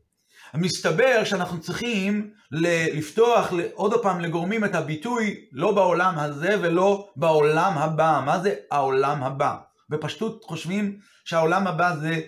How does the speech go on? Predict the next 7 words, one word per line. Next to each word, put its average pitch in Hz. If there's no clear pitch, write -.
גן 180
עדן, 185
העולם 131
שאחרי 147
שבא, 160
שהנשמה 147
עולה, 160